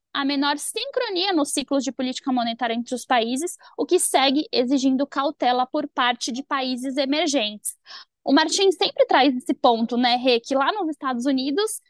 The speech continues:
a gente tá num ciclo de afrouxamento monetário, enquanto aqui estamos num ciclo de aperto. Então, essa dissincronia entre os ciclos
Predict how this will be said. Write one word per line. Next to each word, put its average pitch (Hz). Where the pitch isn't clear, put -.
a 349
gente 320
tá 320
num 339
ciclo 339
de 247
afrouxamento 311
monetário, 302
enquanto 330
aqui 359
estamos 359
num 370
ciclo 339
de 277
aperto. 277
Então, 269
essa 302
dissincronia 339
entre 294
os 233
ciclos 302